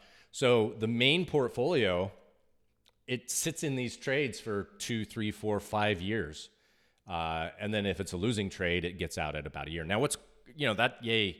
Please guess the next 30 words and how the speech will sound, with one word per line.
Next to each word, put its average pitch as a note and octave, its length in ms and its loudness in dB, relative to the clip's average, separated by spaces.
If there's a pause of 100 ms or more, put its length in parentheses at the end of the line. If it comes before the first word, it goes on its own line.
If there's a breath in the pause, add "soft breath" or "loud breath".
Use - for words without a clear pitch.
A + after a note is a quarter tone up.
cool. G#2 480 -6 (400 soft breath)
Um, F#2 520 -2 (100)
what B2 160 -4
you G#2+ 80 -6
wanna C3+ 260 2
do D3+ 140 4
is G#2+ 100 2
you A2 60 2
wanna A#2 180 2
sit - 300 0
in, A2+ 260 -2
in C#3+ 480 0
a, A#2 360 0 (360 loud breath)
the A#2+ 80 2
strategy C3 580 2
is A#2+ 220 0
a G#2 160 6
long-term G2+ 680 0
trending E2 380 -4
strategy. F2+ 600 -2 (420 soft breath)
That's G#2+ 160 -2
why A2 140 8
I G2 60 4
choose G#2+ 680 -2 (640)
equities F#2 600 0
that F#2+ 260 0 (260)
would F#2+ 300 0
benefit G#2+ 480 0
from F2+ 400 -4
the E2+ 420 -4